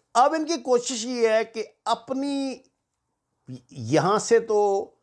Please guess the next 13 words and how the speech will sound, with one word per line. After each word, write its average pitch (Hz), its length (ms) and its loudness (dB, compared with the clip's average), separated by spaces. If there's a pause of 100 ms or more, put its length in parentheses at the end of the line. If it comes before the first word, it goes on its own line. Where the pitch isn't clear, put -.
(380)
उनको 175 240 -4
पता 180 240 -2
है 165 80 0
निकलना 156 480 0
पड़ेगा 135 640 0
एक 120 200 0
दिन, 113 260 -6 (960)
जो 156 180 -2
मर्ज़ी 117 260 -4
हो 101 120 -6
जाए। 80 180 -16 (1800)
इस - 300 0 (400)
पहले 247 500 4